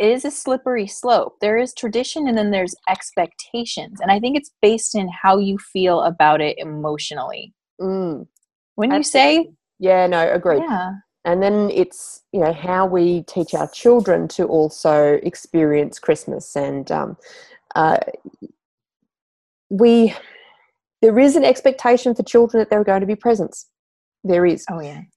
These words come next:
Speaker 2: Um, I kinda like, I like presents. I'm not gonna stop that anytime soon. But it's also up to us to teach our children that Christmas is more than just about stuff. It's about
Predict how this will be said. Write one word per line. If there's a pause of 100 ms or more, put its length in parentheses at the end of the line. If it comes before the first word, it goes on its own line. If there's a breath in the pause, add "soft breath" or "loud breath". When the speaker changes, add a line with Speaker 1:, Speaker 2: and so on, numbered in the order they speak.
Speaker 2:
Um, (480)
I
kinda
like, (120)
I
like
presents.
I'm
not
gonna
stop
that
anytime
soon. (840)
But
it's
also
up
to
us
to
teach
our
children (380 loud breath)
that
Christmas
is
more
than
just
about
stuff.
It's
about